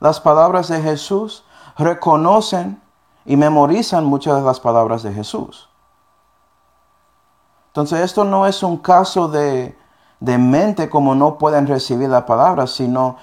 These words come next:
ellos escucharon las palabras, se quedaron aquí, pero no querían recibirlos acá en su corazón. Mateo cinco.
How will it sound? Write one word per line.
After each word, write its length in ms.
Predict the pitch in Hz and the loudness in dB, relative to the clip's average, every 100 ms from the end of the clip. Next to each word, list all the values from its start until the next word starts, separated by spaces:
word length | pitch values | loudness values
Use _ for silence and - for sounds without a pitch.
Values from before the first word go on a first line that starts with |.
| - | -10
ellos 320 | - 135 151 151 | -4 -2 -2 -2
escucharon 580 | 143 - 123 160 151 165 | -4 -4 -2 2 2 2
las 140 | 165 | 0
palabras, 400 | 175 160 175 170 | 2 2 2 0
se 140 | 139 | -4
quedaron 420 | 123 123 135 143 139 | -2 0 2 2 0
aquí, 380 | 127 170 180 - _ | -2 -6 -10 -12 _
pero 140 | - 127 | -6 -2
no 160 | 131 | -2
querían 320 | 131 139 139 127 | -2 -2 -2 -2
recibirlos 640 | 123 - 117 127 120 117 | -4 -6 -4 -2 -4 -6
acá 260 | 110 117 113 | -8 -6 -6
en 100 | 107 | -8
su 140 | 104 | -14
corazón. 720 | - 101 107 - 107 104 107 _ _ _ _ - - - | -12 -10 -12 -12 -12 -14 -18 _ _ _ _ -20 -20 -6
Mateo 440 | 127 131 160 156 | -4 -4 -2 -2
cinco. 500 | 143 - 180 165 - | -2 -8 -10 -10 -16